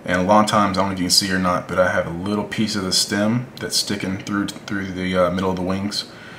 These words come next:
and I'm gonna go ahead and tie that in right here at the eye, if I can grab it. Loose wrap.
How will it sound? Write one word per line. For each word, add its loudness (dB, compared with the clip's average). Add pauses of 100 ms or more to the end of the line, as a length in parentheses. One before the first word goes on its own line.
(180)
and -6
I'm -6
gonna -6
go 0
ahead -4
and -8
tie 0
that -2
in -4
right -4
here -8
at -10
the -8
eye, -4 (560)
if -8
I -2
can -10
grab -6
it. -10 (1900)
Loose -6
wrap. -6